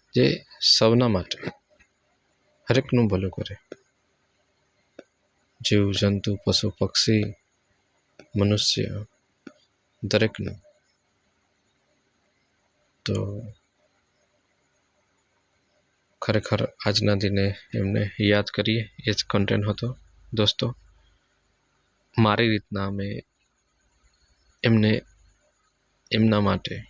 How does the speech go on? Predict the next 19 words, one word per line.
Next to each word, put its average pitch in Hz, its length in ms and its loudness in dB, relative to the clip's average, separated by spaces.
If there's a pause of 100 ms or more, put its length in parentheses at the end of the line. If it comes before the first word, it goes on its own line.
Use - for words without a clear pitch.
(300)
બસ 104 240 -2 (2250)
બાપુજીએ 104 540 2
જે 98 200 2
રીતના 98 360 -2
આપણને 104 400 -6 (380)
સલાહ, 107 380 2
સૂચન 104 420 0 (140)
અને 101 260 -4 (2000)
જીવનની 107 320 4
અંદર 104 260 0
કઈ 107 240 2
રીતના 98 340 -2
આપણે 104 300 -6 (2500)
જીવનને 110 320 6
હળવું 113 380 4
બનાવી 110 220 4
શકીએ, 117 460 -6 (720)
જીવનને 104 380 2 (100)
આગળ 110 360 2